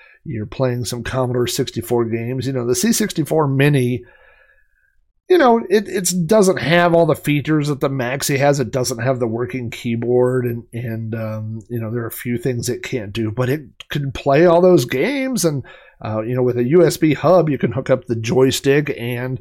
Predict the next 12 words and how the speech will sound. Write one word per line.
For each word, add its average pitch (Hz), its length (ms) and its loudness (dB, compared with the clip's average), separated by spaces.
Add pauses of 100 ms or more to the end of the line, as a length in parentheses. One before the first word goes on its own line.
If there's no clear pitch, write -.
(300)
a 113 80 -6
U 113 300 0
S 123 140 0
B, 117 600 -2
uh, 104 220 -8
external 123 500 -4
stick 123 480 -2
full 131 240 2
of 123 120 2
games. 127 600 -6 (460)
And, 117 600 -4 (100)
um, 113 560 -6